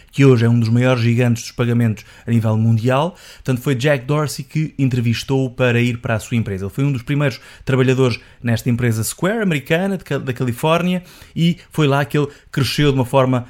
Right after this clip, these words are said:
mais ampla. Ele já foi para lá com a ideia de criar uma empresa, mas foi lá, ah, ah, que ele cresceu de uma forma mais ampla e também foi lá que ele conheceu, logo na primeira semana de trabalho, o seu cofundador agora da nova startup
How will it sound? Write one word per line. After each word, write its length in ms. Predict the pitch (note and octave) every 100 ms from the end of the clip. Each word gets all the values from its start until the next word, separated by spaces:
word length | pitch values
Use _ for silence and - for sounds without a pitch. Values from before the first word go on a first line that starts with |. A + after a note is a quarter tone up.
| _
mais 380 | F#3 G3 C3+ A2
ampla. 460 | C3+ C3 B2 C3 C3 -
Ele 100 | B2
já 120 | A#2+ A#2+
foi 140 | A#2+
para 100 | A#2+
lá 100 | A#2+
com 140 | -
a 40 | B2
ideia 320 | A#2+ A#2+ G#2+
de 60 | -
criar 420 | A2+ A2 G#2 F#2+
uma 180 | G2+ G#2+
empresa, 440 | G2+ D#3 F3 D#3
mas 140 | D3+
foi 120 | - C#3+
lá, 260 | C3+ -
ah, 560 | C3 A#2+ A2+ - A2+ G#2+
ah, 40 | -
que 100 | C#3
ele 80 | A#2+
cresceu 240 | - C#3
de 60 | B2+
uma 60 |
forma 340 | A#2+ B2+ B2 A#2+
mais 400 | B2+ B2+ A2+ G2
ampla 320 | G#2 G2+ A#2 -
e 80 | C3
também 500 | C3+ A#2+ B2+ C#3 C#3 - -
foi 180 | - B2
lá 140 | B2+
que 120 | B2
ele 100 | A#2+
conheceu, 440 | B2 D3 B2 F#3+ A3+
logo 260 | G#3 G3
na 60 | D#3+
primeira 280 | C#3 C#3 A#2
semana 280 | C3 C3+
de 60 | A#2+
trabalho, 380 | C3 B2 C#3+ D#3 D#3 - - C3
o 80 |
seu 400 | A#2 - C3+ B2 - _
cofundador 640 | - A#3+ - E3+ C#3+ E3+
agora 360 | D#3 D3 D#3 D#3+ - -
da 120 | - D3
nova 240 | D#3+ D3
startup 640 | - C#3+ B2+ - C#3 C3